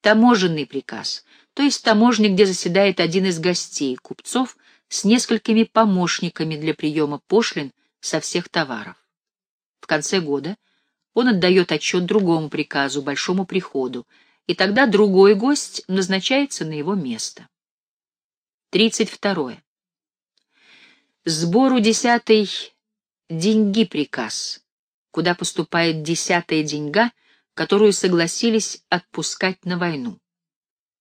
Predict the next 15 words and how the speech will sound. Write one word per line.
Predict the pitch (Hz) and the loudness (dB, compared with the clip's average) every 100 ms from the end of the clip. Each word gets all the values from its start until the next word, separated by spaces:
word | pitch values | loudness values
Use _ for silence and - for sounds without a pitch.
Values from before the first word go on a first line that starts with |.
| _ _ - - - - | _ _ -20 -20 -14 -4
Этот | 185 190 | 0 0
приказ | 202 196 240 233 | 2 2 0 0
теперь | 202 220 214 | 0 2 2
подчинён | 196 - 190 208 | 0 0 0 0
боярину | 185 190 202 190 | 2 2 2 0
Михаилу | 185 175 190 185 | 0 0 0 0
Петровичу | 175 185 190 185 190 | -2 0 0 0 -2
Пронскому | 185 226 190 - - 123 - _ _ _ - | 2 2 2 -2 -8 -10 -10 _ _ _ -6
и | 269 | 0
за | 220 | 2
ним | 208 220 | 2 2
окольничему | - 160 214 233 220 - 202 190 | 0 -2 2 4 4 0 -2 0
Ивану | 160 175 185 | 0 0 0
Васильевичу | 147 - 175 165 - 170 _ _ _ _ - | -4 -4 -4 -2 -4 -6 _ _ _ _ -4
Алферьеву. | 175 180 - 151 135 117 104 92 | -4 -4 -2 -2 -2 -6 -12 -16